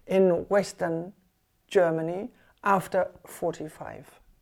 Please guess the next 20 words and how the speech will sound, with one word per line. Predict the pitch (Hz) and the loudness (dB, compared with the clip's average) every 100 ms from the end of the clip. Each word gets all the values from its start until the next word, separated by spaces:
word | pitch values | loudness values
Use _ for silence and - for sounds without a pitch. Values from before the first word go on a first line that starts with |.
| _ _ _ _ _ _ _ _ | _ _ _ _ _ _ _ _
The | 208 | 2
structures | 214 - 240 233 - - 247 240 - - - | 2 4 6 6 2 4 8 8 4 -8 -4
of | 202 202 190 | 2 2 6
this | 214 214 - | 4 4 0
country | - 214 208 233 220 226 - - - | 0 2 2 4 2 2 -2 -16 -8
are | 190 180 | 0 0
based | 175 - 202 208 220 226 226 - - - - _ _ _ _ _ _ | 0 4 6 8 6 4 0 -8 -12 -16 -20 _ _ _ _ _ _
with | 202 | 0
the | 185 | 0
work | 180 214 214 - | 4 4 4 -2
of | - 175 | -4 -2
these | 180 190 170 | 2 2 0
people | - 202 - - _ _ _ _ _ _ _ _ _ - - | -6 -8 -8 -18 _ _ _ _ _ _ _ _ _ -20 -10
and | - 202 202 196 - _ _ _ _ | 0 4 6 4 0 _ _ _ _
with | 208 196 - | 4 4 -4
certain | - - 262 233 226 220 | -8 4 6 6 6 2
kinds | 214 - 220 208 214 214 208 - | 2 0 2 4 6 4 2 -2
of, | 208 208 202 202 - - - - | 2 6 6 6 -2 -10 -10 -6
um, | 175 170 160 180 - 180 - _ _ _ - - | -2 -2 -2 -2 -4 -6 -12 _ _ _ -20 -2
fascist | - 240 - 180 - | 6 6 6 -4 -6